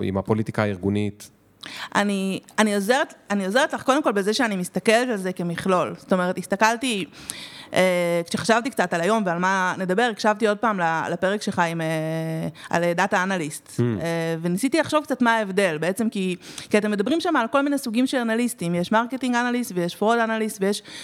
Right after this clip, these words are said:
Speaker 2: סוגים שונים של אנליסטים.
Speaker 1: כן.
Speaker 2: ואמרתי, אולי בעצם, מה בעצם ההבדל? מה, מה החידוש שאני באה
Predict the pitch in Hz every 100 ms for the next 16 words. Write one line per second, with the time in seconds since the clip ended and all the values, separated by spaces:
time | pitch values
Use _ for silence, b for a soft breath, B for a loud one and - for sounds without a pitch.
0 | B 214 208 277 247 233 240 196 180 170
1 | - 180 202 - B - - 190 202 240
2 | 311 285 226 247 247 247 262 247 - _
3 | _ _ - - 233 254 262 262 220 196
4 | 185 190 160 180 180 185 190 202 202 185
5 | 190 214 196 175 180 180 175